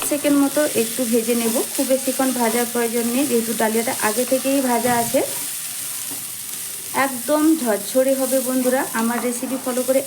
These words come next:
একবার হলেও বানিয়ে দেখবে, যেমন খেতে সুস্বাদু হয় আর সেরকম কিন্তু বানাতেও কিন্তু এই রেসিপিটা একদম সহজ।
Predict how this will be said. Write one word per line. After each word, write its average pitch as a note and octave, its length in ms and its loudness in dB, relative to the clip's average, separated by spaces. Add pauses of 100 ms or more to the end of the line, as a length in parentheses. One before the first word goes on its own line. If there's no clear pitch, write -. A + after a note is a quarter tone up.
(120)
একবার A3 280 -2
হলেও C4 240 4
বানিয়ে B3+ 360 0
দেখবে, B3+ 260 0 (1000)
যেমন C4+ 260 2 (100)
খেতে C4 240 0 (100)
সুস্বাদু C4 540 0
হয় D4 180 4 (220)
আর G#3 140 0 (1040)
সেরকম C#4 500 4
কিন্তু B3+ 180 -2 (140)
বানাতেও A3+ 480 0 (120)
কিন্তু A#3 160 -2 (120)
এই A3+ 120 4
রেসিপিটা A3+ 440 0 (220)
একদম G#3+ 300 -2 (160)
সহজ। F#3 340 0